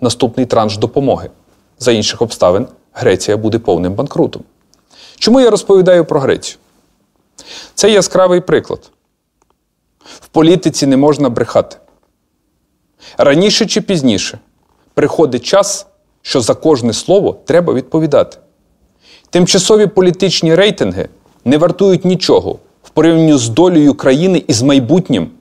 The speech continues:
всієї держави. І ми зараз повинні думати про майбутнє країни. Як би не було складно сьогодні.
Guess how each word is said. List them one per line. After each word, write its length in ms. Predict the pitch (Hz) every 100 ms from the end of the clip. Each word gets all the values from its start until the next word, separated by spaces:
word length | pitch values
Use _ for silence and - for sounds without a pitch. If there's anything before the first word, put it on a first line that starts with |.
| _
всієї 420 | - 160 139 143 139
держави. 460 | 151 147 110 80 - _ _ _ _ _ -
І 80 | 139
ми 120 | 143
зараз 300 | 123 156 98
повинні 340 | - 143 139
думати 380 | 120 113 98 -
про 180 | - 131
майбутнє 560 | 127 127 117 143 165 160
країни. 480 | - 147 110 76 - _ _ _ - -
Як 300 | 120 151 151
би 60 |
не 80 | 175
було 220 | 151 156
складно 400 | 147 147 143 147
сьогодні. 500 | 139 143 120 85 -